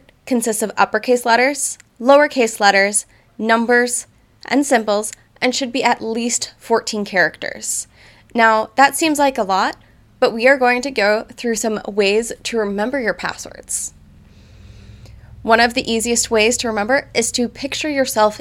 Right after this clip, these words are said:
in a room while creating the password. Right now, I am in my kitchen, and so my password might be water, flower,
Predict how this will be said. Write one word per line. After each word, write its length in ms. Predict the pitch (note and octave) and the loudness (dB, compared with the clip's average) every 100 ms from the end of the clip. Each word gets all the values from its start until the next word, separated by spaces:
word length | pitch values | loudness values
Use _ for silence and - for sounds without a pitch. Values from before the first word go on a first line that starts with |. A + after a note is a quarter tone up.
| - | -4
in 120 | A3 | -2
a 100 | G#3 | 0
room 260 | F#3+ F#3+ F#3 | 0 -2 -2
while 140 | F#3 | -4
creating 480 | F3 F#3+ F3 F3 E3+ | -4 -6 -4 -6 -8
the 60 | |
password. 540 | F3 - - - - A#3 - - _ _ _ | -8 -8 -8 -12 -12 -14 -18 -20 _ _ _
Right 180 | G3+ F#3+ | 0 2
now, 340 | F#3+ A3+ G3 - | 2 2 -2 -4
I 120 | G#3 | -2
am 120 | F#3+ | 0
in 100 | F#3 | 0
my 120 | G3+ | 0
kitchen, 400 | C4+ - G#3 C#4+ - _ _ - - | -4 -6 -6 -8 -10 _ _ -20 -12
and 180 | - A3+ | -4 -2
so 160 | A3 G#3+ | 2 2
my 240 | A3 A3+ | 4 0
password 440 | B3+ A#3 A#3 B3 A3 | 2 0 0 -4 -2
might 200 | F#3+ F#3 | -2 -2
be 140 | G3 | -8
water, 720 | F#3 G3 A3+ A#3+ C4 C#4 - _ | -2 2 4 4 2 0 -6 _
flower, 720 | - - G#3 F#3+ G3 F#3+ | -20 -4 2 2 4 2